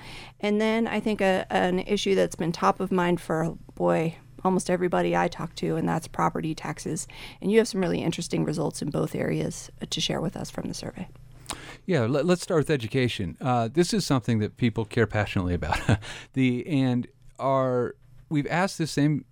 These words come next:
Speaker 2: education question for the past, uh, since twenty sixteen when we started the survey, and the question is around the quality of public education. So we asked people, "How would you rate the quality of education, uh, education in Idaho's K twelve public schools?"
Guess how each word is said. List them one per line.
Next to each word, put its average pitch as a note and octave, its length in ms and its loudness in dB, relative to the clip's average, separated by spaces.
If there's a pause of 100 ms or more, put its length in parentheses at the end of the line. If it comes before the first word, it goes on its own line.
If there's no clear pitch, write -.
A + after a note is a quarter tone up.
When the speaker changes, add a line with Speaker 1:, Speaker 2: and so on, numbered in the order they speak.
(180)
Speaker 2:
education B2+ 460 2
question A2 720 2
for B2 100 0
the A2 80 0
past, G#2+ 720 -2 (100)
uh, G2+ 460 4
since B2 180 2
twenty B2 200 2
sixteen A2+ 360 0
when A2 80 4
we G#2 80 2
started G#2 300 2
the G2+ 80 -4
survey, G2+ 460 2 (440)
and B2+ 100 6
the B2 60 2
question E3+ 380 0
is B2+ 120 2
around A#2+ 240 2
the G#2 60 0
quality A2+ 520 2
of G2 120 -4
public G2+ 340 2
education. F2 640 0 (360)
So C3 140 0
we D#3 200 2
asked D3 240 2
people, A2+ 260 0
"How D3 200 0
would D#3+ 180 2
you C3+ 140 0
rate A#2 280 4
the G2 80 -4
quality A#2 440 0
of G2 80 -2
education, G2 800 2 (120)
uh, B2+ 40 -2
education A2 500 2
in G2+ 80 4
Idaho's G2 380 2
K G#2+ 220 2
twelve F#2+ 380 2 (480)
public G2+ 280 4
schools?" E2+ 480 0